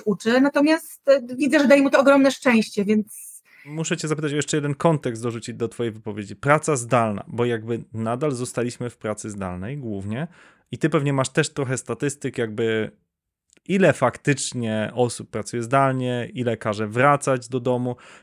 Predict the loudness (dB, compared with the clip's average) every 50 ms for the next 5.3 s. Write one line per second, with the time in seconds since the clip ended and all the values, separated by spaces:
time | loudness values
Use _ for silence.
0 | _ -8 -4 -4 -4 0 0 0 2 2 2 2 2 0 -2 -2 -2 -2 -2 -4
1 | -2 2 2 2 2 0 -2 -4 -2 -2 -2 -2 -4 -4 -2 -2 -2 -2 -2 -4
2 | -4 -4 -4 -4 -6 -8 -12 -10 -2 2 2 2 2 2 -2 -4 -4 -4 -4 -4
3 | -4 -4 -4 -2 -2 -2 -2 -2 0 0 -2 -2 -2 -6 -6 -6 -6 -4 -4 -4
4 | 0 0 2 2 2 0 0 -2 -2 -2 -2 -4 -2 0 0 0 2 2 2 2
5 | 2 2 2 2 0